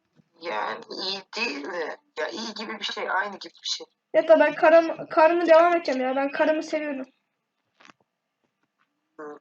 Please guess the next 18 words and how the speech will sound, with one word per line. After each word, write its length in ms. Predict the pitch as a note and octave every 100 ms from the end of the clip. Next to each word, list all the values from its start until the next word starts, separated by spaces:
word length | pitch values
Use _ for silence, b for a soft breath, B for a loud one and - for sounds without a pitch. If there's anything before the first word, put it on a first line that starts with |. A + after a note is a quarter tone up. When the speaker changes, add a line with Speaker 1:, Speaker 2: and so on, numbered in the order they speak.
| E3
Speaker 1:
ben 180 | D#3+ E3+
de 40 |
o 100 | E3+
zaman 360 | E3 - E3 - -
M 140 | D3+
K'yı 340 | C#3+ D#3 D3+ D3+
alacağım. 280 | D3 C#3+ - _ _ _ -
Speaker 2:
Arkadaşlar, 600 | C#4 D#4+ F#4 F#4+ F#4 E4+
karımı 320 | E4+ D4+ E4
seviyorum 400 | F4 E4 E4+ E4
derken 280 | D#4+ D#4+ E4
yanlış 320 | D#4 D#4 D#4
anlamayın. 400 | D4 D4 C#4 - - _ _ _ _ _ _ _ _ _ _ _ _ _ _ _ _ _ _ _ - _ _ _ _ _ _ _ _ _ _ _ _ _ _ _ _ _ _ _ _ _ _ _ _ _ _ _ _ _
Sonra 440 | - - D#4 F4 C#4+
diyorlar, 440 | E4 E4+ D4 D4+
"Abi 300 | - B3+ C#4+
senin 320 | D4 C#4+ C#4 C4
karın 340 | C4 C#4 C4+